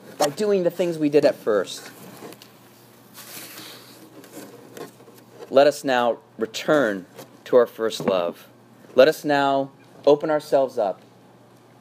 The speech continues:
to the Son of Man who wants to restore the bonfire of our love for God, or give it to us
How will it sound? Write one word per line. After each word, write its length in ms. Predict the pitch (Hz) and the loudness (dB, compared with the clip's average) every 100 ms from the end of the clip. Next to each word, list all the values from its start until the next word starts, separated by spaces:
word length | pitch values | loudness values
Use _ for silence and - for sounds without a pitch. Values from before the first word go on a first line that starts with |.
| - - - _ - | -20 -20 -20 _ -20
to 100 | 131 | -10
the 80 | 127 | -8
Son 240 | - 160 | 0 0
of 160 | 160 147 | 0 -2
Man 420 | 113 98 87 90 - _ - | -2 -2 -6 -12 -20 _ -4
who 60 | |
wants 180 | 135 135 | -2 -2
to 80 | 120 | -8
restore 600 | - - 147 147 143 143 | -10 -4 0 2 0 -2
the 100 | 131 | -4
bonfire 640 | 120 117 117 - 98 90 | -2 -2 -4 -2 -2 -2
of 180 | - 98 | -6 -2
our 100 | 101 | -2
love 240 | 101 101 - | 0 -4 -6
for 80 | |
God, 300 | 92 90 85 - | -6 -6 -6 -6
or 140 | 107 | -4
give 180 | 123 151 | -2 -4
it 100 | 147 | -6
to 180 | 143 131 | -4 -2
us 320 | 131 - | -2 -8